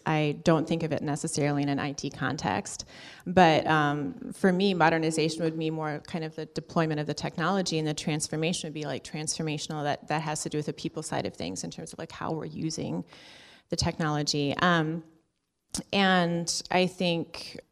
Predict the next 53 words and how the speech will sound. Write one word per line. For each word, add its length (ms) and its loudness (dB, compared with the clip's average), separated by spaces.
one 240 2
of 180 0
the 140 0
things 640 -2
that 320 4
I 120 2
would 140 0
cite 280 0
as 140 -2
transformational, 1120 -2
and 340 0
going 240 6
back 220 4
to 80 -4
your 160 6
point 340 0
in 80 -2
terms 300 -2
of, 100 -4
like, 480 -2
and 100 -2
I 60 4
really 260 2
like 220 2
that 140 4
what 160 -2
you 60 -2
said 180 2
about, 200 2
like, 160 -2
if 120 -2
you 80 -4
wanna 160 0
go 120 0
fast, 460 4
you 60 -6
go 160 0
alone. 400 0
If 100 -10
you 80 -10
wanna 200 -6
go, 180 -4
if 160 -8
you 80 -4
wanna 160 -6
go 100 2
far, 480 6
you 140 0
go 120 2
together 300 -4
as 120 -4
a 40 -4
group. 540 -2